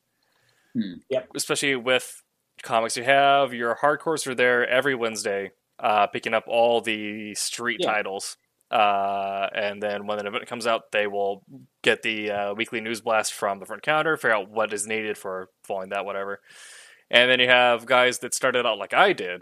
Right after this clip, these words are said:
Speaker 3: where it's
Speaker 2: Yeah.
Speaker 3: like, I, I, I like, I like mutants and I like robots. Give me mutants and robots. <laughs>
Speaker 2: Robots.
Speaker 3: And s-, so I just find, like, two titles. And I'm like, "Okay, let's pick up this one." And then, like, an event will happen, and I'd have no idea what's happening <laughs> 'cause it's
Speaker 2: Yeah.
Speaker 3: gonna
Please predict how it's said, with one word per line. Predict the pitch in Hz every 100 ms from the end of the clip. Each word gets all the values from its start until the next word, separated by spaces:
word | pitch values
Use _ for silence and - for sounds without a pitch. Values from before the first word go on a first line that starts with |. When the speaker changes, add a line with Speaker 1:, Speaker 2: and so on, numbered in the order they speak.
| _
Speaker 3:
where | 110 104 98 101 98
it's | 98 -
Speaker 2:
Yeah. | 123
Speaker 3:
like, | 120 113
I, | - 113 113
I, | 113 113 113 120 113 117
I |
like, | 113 127 143 - - _ _ -
I | 117
like | 120 131 -
mutants | 131 143 147 160 -
and | 131
I |
like | 123 131 123
robots. | 120 117 110 - - 117 _ _
Give | 127
me | 139 151
mutants | 127 120 151 190 165 -
and | 131
robots. | 127 139 - - - -
<laughs> | - - - - - -
Speaker 2:
Robots. | 151 170
Speaker 3:
And | 143 143
s-, | - - 233
so | 160
I | 143 143
just | 147 -
find, | 160 151 147
like, | 123 113 -
two | 165
titles. | 156 131 123 127 123
And | 110
I'm |
like, | 113
"Okay, | 110
let's | 113
pick | - 127
up | 120
this | 123
one." | 110
And | 110 113
then, | 120
like, | 110
an | 104
event | 123 143
will | 110
happen, | 113 101 113
and | 110 110
I'd | 110
have | 110 107
no | 107
idea | 107 104
what's | 104 104
happening | 113 113 - - - -
<laughs> | - - -
'cause | - - 143 - -
it's | -
Speaker 2:
Yeah. | 147
Speaker 3:
gonna | 110